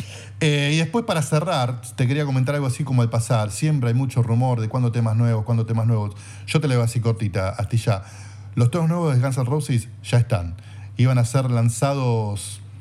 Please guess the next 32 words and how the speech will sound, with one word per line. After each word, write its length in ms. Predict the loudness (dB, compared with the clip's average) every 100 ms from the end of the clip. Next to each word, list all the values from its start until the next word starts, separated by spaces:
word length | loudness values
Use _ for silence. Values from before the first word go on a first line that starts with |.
| -16 -12 -4
a 80 | 0
lo 80 |
mejor 280 | 0 0 0
para 160 | 0 0
estos 180 | 2 2
días, 520 | 2 2 2 0 -2
porque 300 | -4 -4 -2
la 100 | 0
idea 160 | 2 2
era 140 | 0
sacarlos 480 | -2 0 0 0 2
una 60 | 2
vez 80 |
que 60 | 2
terminara 360 | 0 0 0 0
el 100 | -2
tramo 540 | 0 0 0 -4 -8 -12 -18 -6
latinoamericano 1000 | -2 0 0 0 0 0 2 2 0 -4 -4
dos 120 | 0
mil 180 | 2 2
veinte 260 | 2 2
del 200 | -2 -2
Not 180 | -2 0
in 80 | 0
the 80 | 0
Lifetime. 420 | -4 -4 -6 -6 -10 -16 -16 -16 -12 -4
Ahora 400 | 0 0 -2 -2
anda 200 | -2 -2
a 20 | 0
saber 260 | -2 -2
cuándo. 400 | -4 -4 -6 -8 -12 -16 -16 -16 -2
Pero 720 | 2 2 2 0 -2 -6 -8